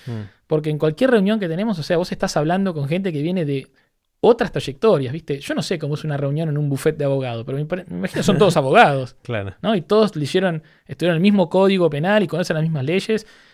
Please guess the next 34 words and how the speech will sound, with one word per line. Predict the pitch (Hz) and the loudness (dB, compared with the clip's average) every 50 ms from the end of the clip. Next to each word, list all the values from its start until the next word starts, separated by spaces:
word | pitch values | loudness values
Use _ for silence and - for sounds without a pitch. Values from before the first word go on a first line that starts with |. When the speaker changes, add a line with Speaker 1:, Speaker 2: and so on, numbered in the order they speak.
| _ _ _ | _ _ _
Speaker 2:
y | - 127 127 | -6 2 4
van, | 151 175 165 147 | 6 6 6 6
van | 165 170 | 4 4
viendo | 170 180 190 165 | 4 2 0 -2
sutilezas. | 147 139 143 165 208 180 - 131 - | -4 -4 -2 -2 -2 -2 -2 -6 -8
Pero | - 131 143 | -4 -2 -2
vos | 196 294 277 - | -2 -2 -4 -6
en | 170 170 | -6 -4
una | 170 156 | -4 -4
reunión, | 139 131 131 147 180 208 220 165 | -4 -4 -4 -2 -2 0 -2 -2
en | 143 143 | -4 -6
un | 143 139 | -4 -4
laboratorio | 139 131 123 127 135 165 175 165 | -4 -4 -4 -2 -2 0 2 2
de | 147 | 2
neurociencias, | 135 123 120 117 113 - 180 233 247 - 202 160 127 - _ - - - - - - _ _ | 0 -2 -4 -6 -6 -4 -4 -4 -2 -2 -4 -4 -4 -6 _ -20 -20 -20 -20 -20 -20 _ _
tenés | _ 156 185 - - | _ -2 -2 0 0
un | 175 | 0
ingeniero, | 165 151 - - 143 151 180 208 214 214 214 220 226 214 214 | 0 0 0 0 -2 0 2 2 4 4 4 2 2 0 -2
tenés | - 139 160 156 - | -4 -6 -8 -6 -6
un | 151 143 | -6 -4
biólogo, | 135 160 190 196 190 170 165 160 | -2 0 0 2 2 0 0 -2
te-, | 156 160 - 160 147 | -4 -10 -12 -12 -12
eh, | 147 147 - - - - | -12 -14 -16 -18 -12 -6
hemos | 151 156 151 | -6 -4 -4
trabajado | - 135 131 - 165 151 143 135 | -2 -4 -2 0 0 0 0 -2
con | - 117 | -6 -4
músicos, | 131 190 240 226 - - 160 151 - 135 127 - - | 0 2 2 2 0 -4 -6 -6 -6 -8 -8 -10 -10
¿viste? | - 139 139 - - 139 131 139 - _ _ _ _ _ _ _ _ _ _ _ | -10 -10 -10 -8 -8 -8 -8 -8 -12 _ _ _ _ _ _ _ _ _ _ _
Y | 147 143 139 135 131 131 127 123 123 120 117 120 - - _ _ _ _ _ _ _ | -2 0 0 2 0 0 0 -2 -2 -4 -6 -8 -10 -14 _ _ _ _ _ _ _
cada | 185 196 220 220 - | 4 6 6 6 6
uno | 226 240 233 190 | 6 4 4 2
dice | - 196 - 180 - | 0 0 -2 -4 -2
cosas, | - 202 214 - 247 247 226 - - _ - _ _ _ | -2 -2 -2 -2 -4 -4 -6 -6 -16 _ -20 _ _ _
eh, | _ 156 147 143 139 135 135 131 131 127 127 127 123 123 120 131 | _ -8 -6 -6 -6 -6 -6 -6 -8 -8 -8 -8 -8 -8 -10 -12